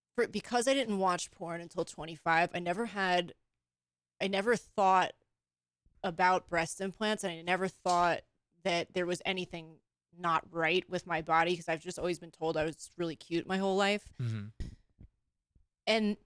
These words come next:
Speaker 1: then I worked in strip clubs for ten years, and the amount of money I was making proved to me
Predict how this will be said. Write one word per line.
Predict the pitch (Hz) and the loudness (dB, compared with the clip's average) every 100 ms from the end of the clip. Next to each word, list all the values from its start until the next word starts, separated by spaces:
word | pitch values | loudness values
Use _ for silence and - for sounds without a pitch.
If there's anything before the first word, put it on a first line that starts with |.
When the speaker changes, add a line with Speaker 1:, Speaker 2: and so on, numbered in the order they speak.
| _ _ | _ _
Speaker 1:
then | - 269 | 0 2
I | |
worked | 269 240 208 | 4 2 0
in | 196 | -6
strip | - 254 | -4 -6
clubs | - 190 175 | 0 -2 -2
for | - | -8
ten | 170 208 180 | -8 -6 -4
years, | 180 170 160 165 | -2 0 0 -2
and | - 185 | -6 -4
the | 185 | -2
amount | 214 214 | 0 -2
of | 185 | -2
money | 208 226 180 160 _ - | -2 0 -2 -6 _ -4
I | 180 | -2
was | 175 | -2
making | 180 190 214 160 156 165 _ _ | -2 -2 -2 -6 -8 -12 _ _
proved | 247 262 220 | 0 0 0
to | - | -6
me | 160 139 113 156 | -2 -2 -4 -12